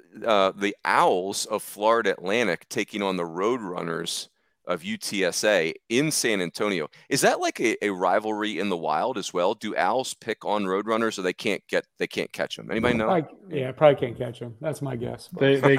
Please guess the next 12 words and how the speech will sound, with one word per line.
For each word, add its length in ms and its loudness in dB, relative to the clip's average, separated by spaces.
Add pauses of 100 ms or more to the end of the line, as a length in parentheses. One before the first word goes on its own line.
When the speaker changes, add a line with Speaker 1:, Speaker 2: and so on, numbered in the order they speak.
Speaker 3:
can't, 260 4
as, 260 0
as 60 4
Speaker 1:
eighties 280 6
Speaker 3:
a 40 6
Speaker 1:
speed. 100 -4
Speaker 3:
person 540 2
with 320 2
ties 400 4
to 100 0
West 260 2
Texas, 680 -6